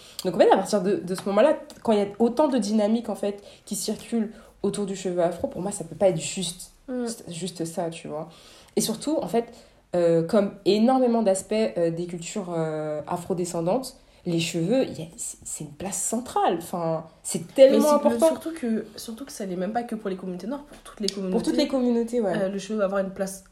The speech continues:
Speaker 2: extrêmement importante, que ce soit pour les femmes ou pour les hommes.
Speaker 1: Mm,
Speaker 2: Mais
Speaker 1: mm.
Speaker 2: surtout pour les femmes, je pense, parce que c'est quelque chose qui a été vraiment,
Speaker 1: Ouais.
Speaker 2: euh, associé à la féminité, comme on l'a dit tout à l'heure.
Speaker 1: Mais, euh, par exemple, tu vois, je prends les, euh, les locks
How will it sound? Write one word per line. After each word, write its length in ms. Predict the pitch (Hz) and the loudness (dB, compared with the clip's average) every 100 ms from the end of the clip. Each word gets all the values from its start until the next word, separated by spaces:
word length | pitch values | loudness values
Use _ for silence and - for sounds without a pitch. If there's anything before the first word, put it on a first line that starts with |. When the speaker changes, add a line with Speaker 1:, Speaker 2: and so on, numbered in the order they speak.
| - | -12
Speaker 2:
extrêmement 400 | 202 - 202 208 | -12 -10 -8 -6
importante, 400 | 202 190 220 214 | -6 -8 -8 -8
que 100 | 202 | -10
ce 80 | 196 | -10
soit 140 | 180 | -10
pour 120 | 175 170 | -8 -8
les 100 | 170 | -8
femmes 260 | 214 208 | -6 -6
ou 20 | 190 | -8
pour 180 | - | -8
les 160 | 175 175 | -8 -4
hommes. 180 | 233 247 | -4 -4
Speaker 1:
Mm, 60 | - | -2
Speaker 2:
Mais 80 | |
Speaker 1:
mm. 40 | 190 | -2
Speaker 2:
surtout 240 | 196 202 | 0 -2
pour 140 | 214 190 | -4 -6
les 80 | 175 | -4
femmes, 200 | 202 220 | -4 -6
je 60 | |
pense, 140 | 208 208 | -8 -12
parce 160 | 185 | -12
que 80 | - | -14
c'est 100 | - | -18
quelque 100 | 185 | -14
chose 120 | 196 | -14
qui 100 | 196 | -12
a 20 | 170 | -14
été 160 | 170 | -14
vraiment, 300 | 180 180 190 | -12 -8 -2
Speaker 1:
Ouais. 60 | 202 | 0
Speaker 2:
euh, 100 | 190 185 - _ _ _ | 0 -4 -14 _ _ _
associé 340 | 190 190 190 196 | -10 -8 -6 -4
à 60 | |
la 100 | 180 | -4
féminité, 460 | 175 185 175 175 202 | -6 -8 -8 -8 -10
comme 140 | 196 180 | -10 -10
on 40 | |
l'a 60 | 170 | -12
dit 140 | 175 | -14
tout 180 | - - | -14 -12
à 60 | |
l'heure. 160 | 175 214 - - 285 | -8 -8 -10 -16 -4
Speaker 1:
Mais, 340 | 247 220 220 208 | 2 4 6 6
euh, 140 | 202 196 - | 4 0 2
par 100 | 202 | 2
exemple, 160 | 311 | 4
tu 120 | 320 | 2
vois, 80 | 220 | 0
je 80 | 254 | -2
prends 180 | - 196 | -4 -2
les, 220 | 180 175 | 0 0
euh, 100 | 170 | 0
les 180 | 175 185 | 0 2
locks 220 | 247 285 | 2 2